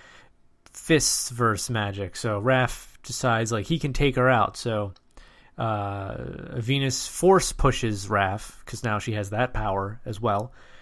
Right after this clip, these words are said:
And then Raph goes to jump kick her, and she just disappears again, which we've seen her do before. But she said she made it, she used her light, her,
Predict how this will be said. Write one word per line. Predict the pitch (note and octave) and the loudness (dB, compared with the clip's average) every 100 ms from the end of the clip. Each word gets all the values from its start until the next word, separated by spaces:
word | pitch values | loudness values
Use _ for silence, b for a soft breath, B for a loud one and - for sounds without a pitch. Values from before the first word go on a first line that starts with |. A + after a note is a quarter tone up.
| B B | B B
And | C3+ | 0
then | C3 B2+ | 2 2
Raph | C3 C3 | 0 2
goes | D3 B2+ | -2 -2
to | A#2 | -2
jump | D#3 E3 | -2 -2
kick | D#3+ C#3+ | -4 -2
her, | C#3+ C3+ B2+ B2 - | 2 4 6 4 0
and | C#3 B2+ A#2 - - | -2 -2 -2 -8 -14
she | - - B2 | -10 -6 -6
just | C3 - | -6 -6
disappears | B2+ - - B2+ D3 D#3+ - - b b b b - - - - _ - | -6 -2 0 2 2 -2 -8 -18 b b b b -20 -20 -20 -20 _ 0
again, | F3+ E3 C3+ A2 | 4 6 4 4
which | F3 A#3+ | 0 2
we've | A#3+ | 0
seen | - G3 | 0 0
her | C#3 | 2
do | C3 | 0
before. | A2+ - D3 B2 A2 - - _ _ - - - - _ _ - - - | 0 -2 -2 0 -2 -8 -20 _ _ -20 -20 -20 -20 _ _ -20 -6 2
But | - | 2
she | E3 | 2
said | - A#3+ A#3 | 0 2 2
she | - F#3+ | 0 -2
made | E3+ F3 F#3+ F#3+ | -2 0 2 2
it, | F3 | 2
she | - | -2
used | D3 E3 G#3 G3+ - | -4 -2 -2 -4 -6
her | - E3 C#3+ C3 b b b b b b b b - | -2 0 0 -2 b b b b b b b b -8
light, | C3 D3 D#3+ C#3 | -2 0 0 -2
her, | D3 C#3 | 0 0